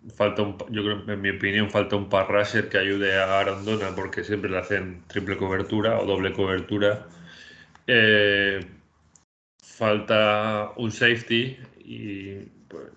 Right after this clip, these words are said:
yo creo que David Long no, no puede ser jugador titular en, en un equipo que aspira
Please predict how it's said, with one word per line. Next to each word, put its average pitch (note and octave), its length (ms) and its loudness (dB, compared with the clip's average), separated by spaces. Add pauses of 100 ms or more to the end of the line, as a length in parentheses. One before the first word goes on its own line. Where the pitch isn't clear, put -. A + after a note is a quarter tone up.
(120)
yo G#2+ 200 -8
creo G2+ 160 -4
que G2+ 280 -2
David G#2 400 2
Long G2+ 380 0 (680)
no, G#2 640 -6 (160)
no G#2 260 -4
puede F#2+ 380 -2
ser G2+ 180 0
jugador G2+ 760 0 (440)
titular G#2+ 560 2
en, G2 360 -4
en G2+ 160 -14
un G2 140 -8
equipo G2 380 -6
que G2 100 -2
aspira F#2+ 640 -4